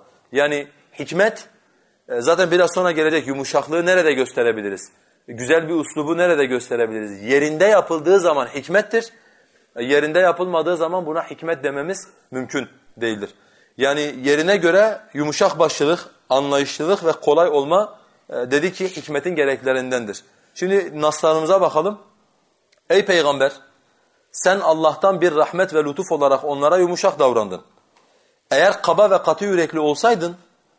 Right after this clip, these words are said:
onlar etrafından muhakkak dağılıp gitmişlerdi bile. Artık onları bağışla ve affedilmeleri için dua et." Allah Resulü şöyle buyurdu,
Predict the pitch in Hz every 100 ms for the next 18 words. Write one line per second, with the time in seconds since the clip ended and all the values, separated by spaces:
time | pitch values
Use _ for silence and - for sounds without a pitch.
0 | - 143 160 196 170 156 151 147 160 185
1 | 175 147 277 185 139 147 147 170 147 135
2 | 160 - 170 147 120 104 90 - _ _
3 | _ - 147 165 160 156 147 151 180 160
4 | 143 139 180 208 208 - _ _ 139 156
5 | 175 160 143 143 139 151 165 - 180 143
6 | 127 98 - - _ _ _ _ _ 135
7 | 175 202 190 202 208 - 202 190 151 151
8 | 151 214 214